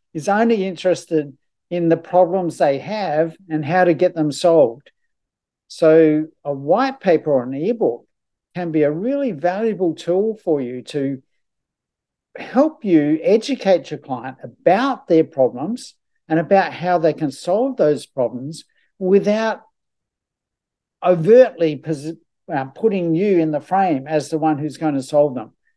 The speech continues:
Now, what tends to happen, if you're not promoting yourself, if you're not pushing yourself as the solution provider, what will happen is that the client will attribute the,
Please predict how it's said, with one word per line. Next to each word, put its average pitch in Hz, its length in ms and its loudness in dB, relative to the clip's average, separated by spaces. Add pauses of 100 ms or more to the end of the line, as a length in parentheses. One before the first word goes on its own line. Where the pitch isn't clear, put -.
(140)
Now, 185 260 2
what 190 460 -6
tends 180 300 -2
to 139 100 -8
happen, 196 360 -4
if 135 160 -10
you're 233 220 0
not 220 260 -8
promoting 190 640 0
yourself, 139 500 -4 (540)
if 170 140 -14
you're 202 80 -2
not 208 340 -4 (840)
pushing 202 440 -2
yourself 156 440 2
as 151 260 -2
the 135 140 -10
solution 151 500 -2
provider, 147 800 -2 (1080)
what 240 220 0
will 208 140 0
happen 165 380 -2
is 139 240 -4
that 143 300 2 (800)
the 143 380 -6
client 202 600 -4
will 147 320 4
attribute 160 760 -2
the, 131 840 -10